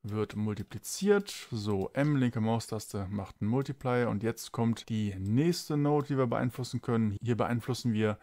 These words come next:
die, äh, Power. Also im Grunde genommen an, aus. Deswegen nenne ich das jetzt hier Fisheye Blend.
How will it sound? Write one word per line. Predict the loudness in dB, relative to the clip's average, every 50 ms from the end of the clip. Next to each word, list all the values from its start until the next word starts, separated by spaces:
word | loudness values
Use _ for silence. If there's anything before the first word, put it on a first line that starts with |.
| -12 -20 -20 _ _ _ _ _ -8
die, | -6 -4 -4 -4 -4
äh, | -4 -4 -6
Power. | -6 -6 0 2 4 6 6 4 2 0 -2 -8 -18 -20 _ _ _
Also | -6 -4 -2 -2 -4 -4 -6 -12 _ _
im | -6 -4
Grunde | 0 2 2 4 4
genommen | 4 2 0 0 -2
an, | -2 -2 -2 -2 0
aus. | 2 2 2 2 2 -2 -6
Deswegen | -10 -10 -6 -4 -2 0 0 0 0 0 -2 -6 _ _ _ _ _ _ _ _ _ _ _ _ _
nenne | -8 -6 -4 -2 -2 -2 -2
ich | -4 -6 -6
das | -8 -8 -6 -8
jetzt | -10 -10 -10 -10 -10
hier | -6 -2 0 0 0 0 0 -2 -6 -8
Fisheye | -10 -8 -8 -8 -10 -12 -10 -10 -8 -8 -8 -8 -8 -10 -12 _ _ _ _ _ _ _ _ _ -20 -20 -14 -12
Blend. | -8 -2 2 4 4 6 6 4 2 0 -8